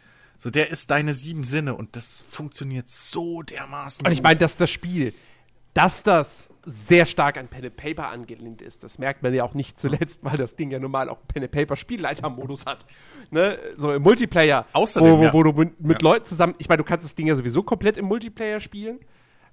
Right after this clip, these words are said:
Speaker 2: Äh, d-,
Speaker 1: Mhm.
Speaker 2: da, da, das ist
Speaker 1: Also zumindest, zumindest irgendwie, also ich weiß, dass du's an einem P C Splitscreen mit Controller spielen
Speaker 2: Ja,
Speaker 1: kannst.
Speaker 2: und du kannst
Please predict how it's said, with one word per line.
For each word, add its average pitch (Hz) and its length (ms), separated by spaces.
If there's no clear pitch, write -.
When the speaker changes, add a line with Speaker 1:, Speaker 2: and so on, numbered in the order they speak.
Speaker 2:
Äh, 156 140
d-, 143 100
Speaker 1:
Mhm. 151 160
Speaker 2:
da, 143 160
da, 151 160
das - 220
ist - 140
Speaker 1:
Also 135 160
zumindest, - 680
zumindest 135 280
irgendwie, 123 540
also 117 140
ich 120 120
weiß, 139 200
dass 131 120
du's - 160
an 127 160
einem 139 240
P - 160
C 143 160
Splitscreen 156 760
mit 131 260
Controller 131 480
spielen - 220
Speaker 2:
Ja, 202 120
Speaker 1:
kannst. - 360
Speaker 2:
und 190 120
du 180 40
kannst 180 400